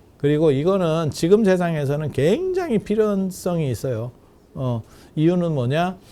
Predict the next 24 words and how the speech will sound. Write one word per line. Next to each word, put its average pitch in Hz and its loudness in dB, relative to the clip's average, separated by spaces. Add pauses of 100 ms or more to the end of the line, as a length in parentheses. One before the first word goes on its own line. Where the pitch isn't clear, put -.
(340)
오래 143 4
살아야 139 2
되기 104 -2
때문에. 98 -8 (280)
정신 180 0
건강이 139 -2
흔들리면 139 -2
그건 143 -8
너무 139 -4
힘들게 196 -2
돼. 107 -14 (640)
그리고 165 2 (420)
내가 165 6
맑으면, 160 4
내가 160 8
좀 185 6
좋은 214 6
기운을 165 4
가지고 131 0
있으면 139 -2
나쁜 269 -4
게 175 2
못 104 2
온다니까. 139 -2